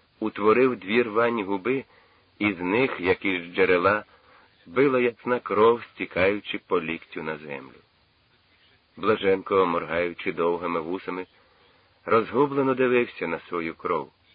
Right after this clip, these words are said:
"Кістка ціла", заспокоїв його Денис,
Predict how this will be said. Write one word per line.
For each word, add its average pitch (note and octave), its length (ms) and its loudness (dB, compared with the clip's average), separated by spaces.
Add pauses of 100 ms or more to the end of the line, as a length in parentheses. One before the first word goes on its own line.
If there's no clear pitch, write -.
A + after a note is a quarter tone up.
(1400)
"Кістка G#2+ 460 -2
ціла", F2 460 -4 (560)
заспокоїв F2+ 600 -4
його E2+ 300 -2
Денис, F2 360 -2